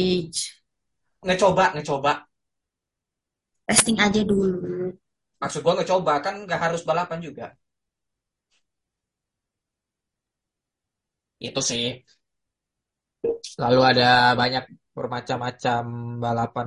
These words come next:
Speaker 1: pada weekend kemarin. Ada juga Y L M S yang dimenangkan oleh Al-, Algarve Pro Racing, Alex Lynch, James Allen, dan Kevin Simpson di kelas L M P itu, dan ya diikuti oleh duo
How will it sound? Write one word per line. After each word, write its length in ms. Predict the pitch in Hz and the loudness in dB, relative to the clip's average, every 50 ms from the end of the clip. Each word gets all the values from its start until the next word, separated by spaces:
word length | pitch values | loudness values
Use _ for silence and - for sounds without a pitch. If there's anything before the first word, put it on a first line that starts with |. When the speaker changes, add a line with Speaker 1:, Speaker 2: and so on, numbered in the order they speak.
| 113 | -6
Speaker 1:
pada 160 | 123 113 117 117 117 | -6 -4 -4 -4 -4
weekend 280 | 120 117 - 120 120 117 | -4 -4 -4 -6 -6 -6
kemarin. 360 | - 117 120 117 120 120 120 120 | -8 -8 -6 -4 -4 -4 -4 -6
Ada 180 | 117 120 120 120 | -4 -4 -4 -2
juga 140 | 123 123 127 123 | 0 -2 0 0
Y 160 | 123 127 127 123 | 2 2 2 2
L 60 | 123 123 | 0 -2
M 80 | 123 123 | -2 -4
S 160 | 127 127 - 131 | -4 -2 -2 -2
yang 80 | 127 127 | -2 -2
dimenangkan 520 | 123 123 123 123 123 127 127 - 131 131 - | -4 -4 -4 -4 -6 -6 -6 -6 -8 -6 -4
oleh 200 | - 131 127 127 | -2 -2 -2 0
Al-, 280 | - - 123 127 - _ _ _ _ _ _ _ _ _ 143 | 0 -2 -2 -2 -4 _ _ _ _ _ _ _ _ _ -6
Algarve 360 | 135 131 127 127 123 - _ | -6 -4 -4 -6 -6 -6 _
Pro 180 | - 135 127 | -4 -2 -2
Racing, 840 | 123 127 123 127 127 - - 147 151 165 170 180 190 202 226 247 262 277 _ _ _ _ _ _ _ _ _ _ _ _ | 0 0 0 0 0 -2 0 0 2 2 4 2 2 0 -2 -4 -6 -8 _ _ _ _ _ _ _ _ _ _ _ _
Alex 180 | 120 123 135 131 - - 143 | -2 0 0 -2 -4 -4 -4
Lynch, 440 | 156 175 190 202 220 220 240 226 185 | -2 0 0 0 0 0 -2 -6 0
James 260 | 143 147 143 139 - - - - | 2 2 2 2 -2 -10 -10 -4
Allen, 260 | - 135 139 143 147 147 147 | -2 -2 0 0 -2 -2 -4
dan 100 | 143 143 - | -6 -6 -6
Kevin 300 | - 147 143 143 143 143 | -8 -6 -2 -2 -2 -2
Simpson 520 | - - 143 139 139 135 - 143 151 180 214 247 262 - _ _ _ _ _ _ _ _ _ _ _ _ | -2 -4 -4 -4 -4 -2 -2 0 0 0 0 -2 -8 -10 _ _ _ _ _ _ _ _ _ _ _ _
di 140 | 143 135 131 127 | -6 -6 -4 -4
kelas 160 | - 131 - 135 | -4 -4 -2 0
L 40 | 131 131 | -2 -2
M 40 | 131 131 | -2 -4
P 40 | 143 139 143 - | -8 -8 -8 -6
itu, 140 | - 165 175 180 170 | -4 -2 -2 0 2
dan 580 | 147 131 127 123 120 113 117 117 117 113 113 - - _ _ _ _ _ _ _ _ _ _ _ _ _ _ _ _ _ _ _ - _ - | 2 2 2 0 0 -4 -6 -10 -12 -14 -14 -16 -20 _ _ _ _ _ _ _ _ _ _ _ _ _ _ _ _ _ _ _ -20 _ -10
ya 100 | 117 113 | -10 -8
diikuti 520 | 117 127 131 131 - 147 143 143 - - 147 | -4 -6 -6 -4 0 -2 -2 0 0 0 2
oleh 360 | 147 151 147 147 151 151 147 143 | 2 2 2 2 2 2 0 -2
duo 400 | 139 139 139 143 143 139 143 143 | -4 -2 0 2 2 4 2 2